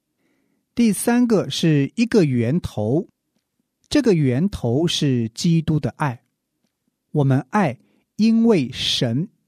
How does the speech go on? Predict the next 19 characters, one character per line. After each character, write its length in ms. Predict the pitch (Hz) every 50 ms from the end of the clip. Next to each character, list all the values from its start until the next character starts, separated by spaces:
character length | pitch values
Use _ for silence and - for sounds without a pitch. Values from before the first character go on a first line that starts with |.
| _ _
先 300 | - - - 185 170 170
爱 180 | - 175 151
我 200 | 131 117 113 110 101
们。 260 | 95 98 98 104 107 - _ _ _ _ _ _ _ _ _ _ _ _ -
爱 300 | 196 190 151 113 107 - _ _
是 400 | - - - 143 131 123 120 117
超 320 | - - - 180 175 175
自 160 | 170 - 160 139
然 200 | 117 104 107 117
的， 200 | - 120 - - _ _ _ _ _ _ _ _
只 140 | - 175 156
能 180 | 147 147 170
用 260 | 214 240 226 196 175 156
神 480 | - - - - 143 123 131 175 208
在 220 | 202 - - 226 196
我 180 | 156 131 131
们 240 | 139 175 208 208 190
里 140 | 156 127 110
面 240 | 113 131 143 156